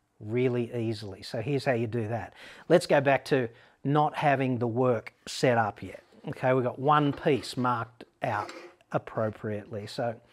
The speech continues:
we think it's gonna be about here, but I'm just gonna put a packer under this. I'm gonna get one of my trusty one two three blocks. If you're not familiar with a one two three block, it's a precision ground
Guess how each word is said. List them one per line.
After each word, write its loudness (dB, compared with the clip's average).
we -2
think 4
it's 2
gonna 4
be 6
about 4
here, 2
but 2
I'm -2
just 0
gonna 2
put 4
a 2
packer 0
under 2
this. -2
I'm 0
gonna 6
get 4
one 4
of 2
my 2
trusty 0
one 0
two -2
three 2
blocks. -6
If -2
you're 2
not 0
familiar 2
with 0
a 2
one -2
two -4
three -4
block, -14
it's 0
a -4
precision -2
ground 0